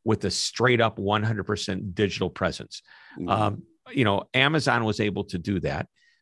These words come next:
Speaker 1: By the way, this may be something worth looking at. Amazon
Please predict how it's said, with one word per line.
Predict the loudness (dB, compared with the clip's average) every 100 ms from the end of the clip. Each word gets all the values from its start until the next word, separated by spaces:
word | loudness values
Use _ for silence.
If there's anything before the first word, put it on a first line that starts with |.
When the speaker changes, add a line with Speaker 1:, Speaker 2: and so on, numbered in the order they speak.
| 2
Speaker 1:
By | 4
the | 6
way, | 4 4
this | 2 0
may | 0
be | 0 -2
something | -2 -4 -2 0
worth | 2 0 0
looking | -2 0 -2 -4
at. | -6 -12 _ _ _
Amazon | 0 4 4 4 4 2 -2